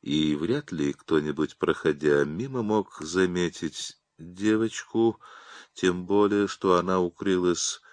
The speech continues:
в тени башенки, украшавшей правое крыло замка.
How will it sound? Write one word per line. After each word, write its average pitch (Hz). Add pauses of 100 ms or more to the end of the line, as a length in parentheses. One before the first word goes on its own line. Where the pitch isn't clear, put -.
в -
тени 85
башенки, 110
украшавшей 95 (120)
правое 90
крыло 87
замка. 64